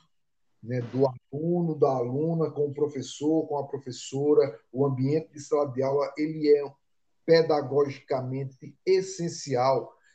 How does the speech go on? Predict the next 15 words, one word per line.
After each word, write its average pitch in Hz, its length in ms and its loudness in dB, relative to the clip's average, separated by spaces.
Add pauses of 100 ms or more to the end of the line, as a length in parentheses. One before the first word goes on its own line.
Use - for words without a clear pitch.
(460)
para 139 140 8
a - 20 8
aprendizagem, 120 640 -4 (880)
né? 107 140 -6 (120)
Ele, 156 400 0
ele, 147 540 -2
ele 147 200 -2
favorece, 127 840 4 (260)
ele 139 180 6
é 160 60 10
bom, 139 480 2 (1080)
porque 151 240 0
nós 175 240 4
precisamos 156 600 0
disso, - 480 -8